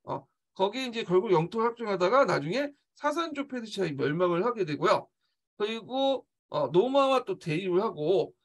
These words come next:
또 여기 있는 왕조들의 특징이 뭐냐면 중개무역이 발달됐다는 거예요. 중개무역.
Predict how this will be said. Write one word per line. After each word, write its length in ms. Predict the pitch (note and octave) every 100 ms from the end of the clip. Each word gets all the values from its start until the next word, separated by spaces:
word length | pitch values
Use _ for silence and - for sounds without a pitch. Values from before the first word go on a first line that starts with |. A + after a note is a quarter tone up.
| _ -
또 140 | C4+
여기 300 | A3 A#3+ D#4
있는 240 | B3+ B3+ B3+
왕조들의 540 | E3 F3+ B3+ B3+ B3+
특징이 280 | - - F4
뭐냐면 580 | G3 D#3 D#3+ C#4+ F3 - _ _ _ _
중개무역이 720 | - A#3+ D#4+ G#4 F#4 D#4 A#3+
발달됐다는 680 | A3 E3 C#3+ D3+ C3+ - E3+
거예요. 100 | E3+
중개무역. 540 | - D3+ C#3+ C3+ -